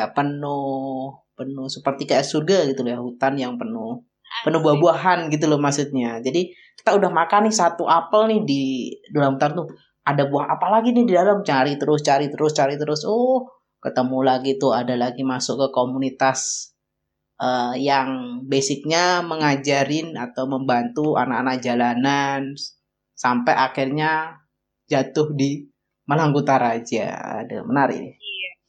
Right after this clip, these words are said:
Speaker 2: benar.
Speaker 1: Tapi sekarang masih aktif lagi nggak di, eh, P S P atau yang di, eh,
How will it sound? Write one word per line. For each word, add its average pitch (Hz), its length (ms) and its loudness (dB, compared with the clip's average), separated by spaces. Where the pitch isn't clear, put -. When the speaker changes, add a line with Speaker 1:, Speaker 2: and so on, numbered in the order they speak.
Speaker 2:
benar. - 640 -20
Speaker 1:
Tapi 247 200 2
sekarang 339 240 2
masih 359 240 2
aktif 240 320 2
lagi 262 240 2
nggak 127 240 4
di, 120 480 -6
eh, 123 160 0
P - 40 -10
S - 240 -4
P 165 160 0
atau 131 240 2
yang 123 240 -4
di, 110 480 -8
eh, 110 520 -8